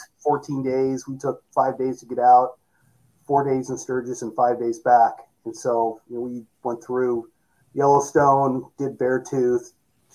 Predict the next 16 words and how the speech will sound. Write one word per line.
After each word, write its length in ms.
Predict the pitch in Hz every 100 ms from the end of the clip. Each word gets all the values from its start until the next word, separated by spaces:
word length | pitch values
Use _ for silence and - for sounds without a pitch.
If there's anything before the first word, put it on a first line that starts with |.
| -
Chief 240 | 139 135
Joseph, 540 | 135 123 123 131 123 123 - _ _ _ _ _
um, 540 | - 117 117 110 107 104 _ _ _
Glacier. 720 | - 139 135 - 143 127 127 - -
You 80 | 135
know, 100 | 120
we, 160 | 131
we 160 | 135 139
did, 280 | 139 143 120 - - -
you 0 |
know, 100 | 117
Lolo 380 | 120 135 135 123
Pass, 500 | - 123 120 - - - _ _ _ -
all 240 | 139 143
of 60 | 127
the, 320 | 127 117 110